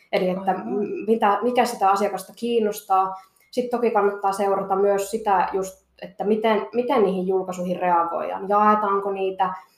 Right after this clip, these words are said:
Speaker 1: kommentoidaanko niihin. Jos et saa niinku mitään reaktiota, niin luultavasti silloin se ei oikein palvele
Speaker 2: Mm.
Speaker 1: sitä asiakasta. Koska kyllä somessa ihmiset niinku tykkää jakaa, kommentoi niitä,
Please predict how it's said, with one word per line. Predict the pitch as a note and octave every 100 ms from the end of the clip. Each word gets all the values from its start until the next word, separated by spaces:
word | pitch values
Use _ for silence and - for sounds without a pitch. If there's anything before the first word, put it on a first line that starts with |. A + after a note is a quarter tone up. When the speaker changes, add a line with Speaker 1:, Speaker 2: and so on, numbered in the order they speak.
| _ _ _
Speaker 1:
kommentoidaanko | A3 A3+ A3 G#3+ G3+ G3 G3
niihin. | G3 F#3+ G3 G3 G3
Jos | A3 G#3+
et | B3
saa | A#3
niinku | G#3+ G#3+
mitään | A3+ A#3 G#3+ F#3+
reaktiota, | F#3+ F#3+ F#3 F#3 F3 E3+ F3 - - _
niin | G3 G#3
luultavasti | G#3 G#3 F#3+ F#3+ -
silloin | - F#3+ F#3 F3+
se | G3
ei | A#3 A3+
oikein | F#3+ F3+ E3+ E3 - _ _
palvele | G3+ F3+ E3 F#3
Speaker 2:
Mm. |
Speaker 1:
sitä | E3+ - -
asiakasta. | F#3 G3+ G3+ G3+ G#3 - _ _ _ _ - _
Koska | - G3+ G3+
kyllä | G3+ F#3+
somessa | G#3+ G#3+ G#3
ihmiset | G#3+ G#3+ G3+ - - - - - _ _ _
niinku | G#3+ G3+
tykkää | G3 A3+ A#3 A3+ G3+
jakaa, | G#3 G#3
kommentoi | G#3 A3 G#3+ G3+ G3+ G3
niitä, | G3 G3 F#3+